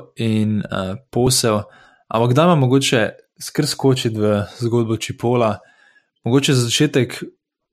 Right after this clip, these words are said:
kakšna je sploh zgodba za začetkom? Veš, od kod ideja?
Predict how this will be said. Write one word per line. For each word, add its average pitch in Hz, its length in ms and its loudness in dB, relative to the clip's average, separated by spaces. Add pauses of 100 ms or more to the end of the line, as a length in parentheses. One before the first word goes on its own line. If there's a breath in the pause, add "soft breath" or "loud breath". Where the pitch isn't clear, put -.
kakšna 156 260 0
je 131 40 2
sploh 131 200 0
zgodba 123 440 2
za 107 100 -4
začetkom? 104 520 -4
Veš, 107 140 -6
od 131 120 -2
kod 151 200 2
ideja? 110 560 -2